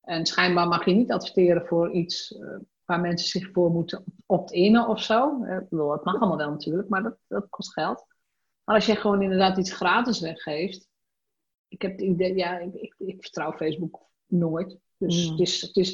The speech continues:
Speaker 1: het is gewoon een commercieel bedrijf, laten we het zo zeggen.
Speaker 2: Dat is het zeker, ja.
Speaker 1: Maar als je inderdaad zegt van, "Ik adverteer voor een, eh, een gratis training en die ad loopt langere tijd en mensen reageren ook op de ad",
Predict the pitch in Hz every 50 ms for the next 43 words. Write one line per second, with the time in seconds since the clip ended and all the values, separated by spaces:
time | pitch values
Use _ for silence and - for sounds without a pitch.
0 | - - _ _ _ _ _ _ - 330 311 339 294 262 233 - 247 220 196 -
1 | 202 180 165 156 156 156 165 170 180 156 160 - - 156 147 147 147 143 143 -
2 | - - 165 - - - - 170 156 180 185 - 214 220 196 185 196 220 240 220
3 | - - - 196 190 202 202 - 226 202 196 196 185 202 196 202 202 - 208 202
4 | - - 214 196 185 185 175 175 - - - 202 190 185 185 185 190 190 180 170
5 | 170 165 170 170 170 165 165 165 160 160 160 - - 170 175 165 160 170 - -
6 | 190 170 165 165 - 180 - - - 190 190 208 220 214 190 180 165 170 175 180
7 | - 180 180 180 185 - 180 170 170 - - 180 180 175 175 170 165 - - 196
8 | 180 185 185 185 185 180 170 170 170 175 170 - 185 175 170 165 170 - - 190
9 | 180 180 175 - - 170 165 - 170 165 170 - - 160 170 196 240 285 - -
10 | -